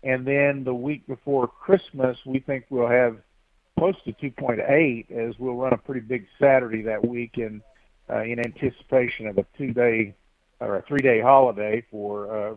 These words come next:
for pl-, plant workers on Christmas and the day after Christmas, and then on Sunday, since Christmas falls on Friday. So, um,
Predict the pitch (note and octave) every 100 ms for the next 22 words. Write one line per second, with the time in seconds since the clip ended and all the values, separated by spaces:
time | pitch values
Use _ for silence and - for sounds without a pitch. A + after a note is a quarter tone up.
0 | - A2 - B2+ A2 C3+ A2+ G#2+ A2 A2
1 | A2 G#2 A2+ A2 G#2 - B2 - A2 -
2 | G#2+ G2+ A2+ A2 A2+ A2+ _ A2+ G2+ A2
3 | G2 G2+ G#2+ G#2 - _ _ - G#2+ F#2
4 | C3+ A#2 G2 G2 G#2+ G2 - B2+ - F#2+
5 | - A2 G#2 G2+ F#2 - C3 A#2 F#2+ F#2+
6 | B2 A2+ A2 _ - - _ - - C3+
7 | C3+ C3 B2+ B2